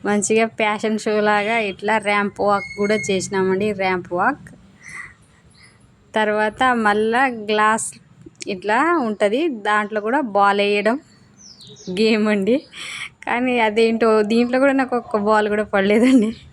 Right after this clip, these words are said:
ఐ-, దీంట్లో కూడా ఐదు బాల్స్ వేయాలి. ఇలాగా ఐదు బాల్స్కి నాకు ఒక్క బాల్ పడలేదు. అట్లా మేము కాలనీ వాళ్ళందరం ఆడినాము.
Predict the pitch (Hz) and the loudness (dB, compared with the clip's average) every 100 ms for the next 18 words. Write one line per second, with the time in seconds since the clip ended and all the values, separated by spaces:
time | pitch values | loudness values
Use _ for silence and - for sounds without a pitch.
0 | - - - - - - - 208 202 226 | -20 -18 -16 -14 -16 -8 -6 -4 -2 -2
1 | 220 240 240 262 - 208 202 190 202 214 | 0 0 0 0 -2 -4 -4 -2 0 0
2 | 208 208 190 185 190 359 466 - _ _ | 0 -2 0 0 0 -2 -4 -12 _ _
3 | - - - - - - - - - - | -20 -20 -20 -20 -20 -20 -20 -20 -14 -6
4 | 214 214 208 262 359 392 - - - - | 0 0 2 2 0 -2 -12 -20 -20 -18
5 | - 208 214 202 208 220 214 - 277 285 | -6 0 0 0 0 2 0 -4 -2 0
6 | 233 208 202 208 196 220 220 208 190 185 | 0 0 0 0 2 2 0 -2 0 0
7 | 214 330 330 - - 202 233 233 233 247 | 0 -2 -4 -10 -8 -2 0 0 -2 -4
8 | - 226 214 220 226 220 214 220 208 202 | -4 0 2 2 0 0 0 0 -2 -2
9 | 214 226 294 247 190 190 196 208 269 | 0 2 4 2 0 -4 -8 -4 -2